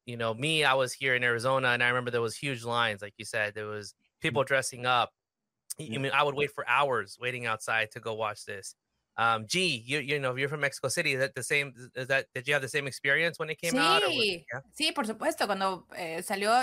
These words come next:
Speaker 3: episodio uno, eran filas interminables. Obviamente, yo me hice mis Lea buns, of course,
Speaker 2: Mm-hmm.
Speaker 3: even though she was not, like, featured in those movies. But, I mean, I, I am a diehard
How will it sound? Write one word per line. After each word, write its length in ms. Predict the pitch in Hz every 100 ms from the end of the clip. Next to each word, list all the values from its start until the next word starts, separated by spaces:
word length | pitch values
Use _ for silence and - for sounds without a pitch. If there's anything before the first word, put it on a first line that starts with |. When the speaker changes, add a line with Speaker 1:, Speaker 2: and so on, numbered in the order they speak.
| 226
Speaker 3:
episodio 500 | 202 208 208 220 196
uno, 380 | 226 294 170 - -
eran 280 | 190 202 208
filas 400 | 226 240 214 208
interminables. 640 | 185 170 170 180 202 175
Obviamente, 460 | 180 202 202 190 202
yo 120 | 185
me 120 | 185 185
hice 140 | 202 202
mis 220 | 180 - - - - -
Lea 400 | 208 208 214 220 202
buns, 640 | 220 214 254 302 - - _
of 120 | - -
course, 560 | 233 214 277 330 -
Speaker 2:
Mm-hmm. 200 | 147 143
Speaker 3:
even 200 | 170 226
though 220 | 220 220
she 340 | 220 233 220 - _ _ _
was 240 | 196 202 196
not, 300 | 202 196 196
like, 180 | 185 180
featured 440 | 202 190 196 180
in 60 | 170
those 240 | 180 185
movies. 320 | 202 180 170
But, 220 | 170 160 - - - - -
I 100 | 208
mean, 240 | 208 202 170 -
I, 240 | 175 180 185
I 120 | 165
am 240 | 156 151 - _
a 200 | 156 156 - _ _ -
diehard 680 | 151 139 139 - 147 143